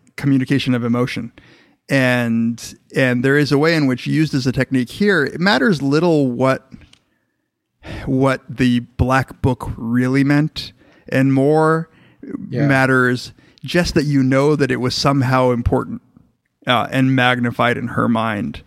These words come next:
Speaker 1: Um, who knows if there's a, you know, the Black Book really was a thing, or the blue key, did it really open something?
Speaker 2: Yeah.
Speaker 1: Right? Or
Speaker 2: So,
Speaker 1: whatever.
Speaker 2: right. So the, when it,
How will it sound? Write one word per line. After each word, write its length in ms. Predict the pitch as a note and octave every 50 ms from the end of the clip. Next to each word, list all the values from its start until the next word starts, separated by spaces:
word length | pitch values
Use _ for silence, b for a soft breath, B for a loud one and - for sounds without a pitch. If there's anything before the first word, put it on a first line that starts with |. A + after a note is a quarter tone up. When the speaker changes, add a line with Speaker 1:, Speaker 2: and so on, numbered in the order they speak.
| B B B B -
Speaker 1:
Um, 460 | - - - - - - - - - - -
who 200 | - - F3+ F3
knows 540 | D3+ C#3 C#3 C3 C3+ C#3 C#3 C#3 C3 A2+ A#2
if 100 | A2 -
there's 240 | A#2+ A2+ A#2+ A2+
a, 60 | A#2 - -
you 140 | B2 B2 A#2
know, 220 | - - A#2 A#2+ - _ _ _ _ - -
the 80 | - A#2
Black 260 | - - G#2 - -
Book 120 | - - - -
really 280 | G2 F2 E2 F#2+ F#2+
was 160 | F2+ F2 -
a 60 | B2 -
thing, 340 | - - - - - -
or 240 | - C3 C3+ C3 -
the 80 | F#3+ F#3+
blue 280 | - C3+ C3 C#3 C3+
key, 240 | - - - C#3+ C#3
did 140 | B2+ - B2
it 80 | A#2+ G#2+
really 360 | A#2 B2+ C3+ C3+ B2 A#2 A#2
open 320 | A2 A2 - - A2+ A#2 -
something? 460 | - B2 A#2 - - - - - E3+ -
Speaker 2:
Yeah. 360 | C#3 C#3 C3+ C3 B2+ B2+ A#2
Speaker 1:
Right? 180 | - - -
Or 120 | D3+ B2 -
Speaker 2:
So, 300 | - - F3 E3 D#3 -
Speaker 1:
whatever. 280 | C#3+ C#3+ C3+ A#2+ A#2
Speaker 2:
right. 380 | D3+ C#3+ E3+ F#3 F3+ E3 D3+ -
So 140 | - F3+ E3+
the, 420 | D#3 E3 D#3+ D3+ - - D#3 E3 E3
when 220 | D3 D#3+ E3 D#3+
it, 160 | D#3+ D#3+ -